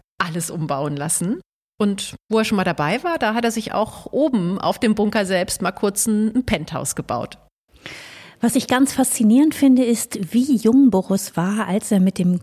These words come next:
Speaker 2: Kunstsammeln angefangen hat. Geboren ist er in Polen, aufgewachsen dann in Wuppertal und man sagt, oder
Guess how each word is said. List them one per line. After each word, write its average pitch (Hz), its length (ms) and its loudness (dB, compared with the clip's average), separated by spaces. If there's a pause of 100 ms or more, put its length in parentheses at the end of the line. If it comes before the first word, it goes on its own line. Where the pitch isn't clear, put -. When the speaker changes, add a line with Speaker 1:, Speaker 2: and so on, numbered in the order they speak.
Speaker 2:
Kunstsammeln 175 760 0
angefangen 165 640 0
hat. 220 240 -4 (760)
Geboren 220 540 2 (240)
ist - 180 -4
er 175 80 2
in 160 100 0
Polen, 175 500 0 (480)
aufgewachsen 208 680 0
dann 185 180 0
in 185 180 0
Wuppertal 247 720 -2
und 214 340 4 (360)
man 208 220 4
sagt, 254 400 -2
oder 175 280 -2